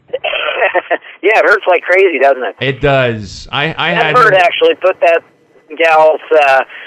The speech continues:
Speaker 1: husband in the emergency room a couple of times.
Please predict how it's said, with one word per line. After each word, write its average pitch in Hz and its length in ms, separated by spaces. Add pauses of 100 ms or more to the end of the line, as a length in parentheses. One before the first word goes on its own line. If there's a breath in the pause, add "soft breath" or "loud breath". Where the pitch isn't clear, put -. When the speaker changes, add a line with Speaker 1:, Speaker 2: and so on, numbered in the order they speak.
(120 loud breath)
Speaker 1:
husband 165 560
in 156 320
the 151 300
emergency 180 480
room 123 200
a 120 40
couple 117 320
of - 80
times. 107 300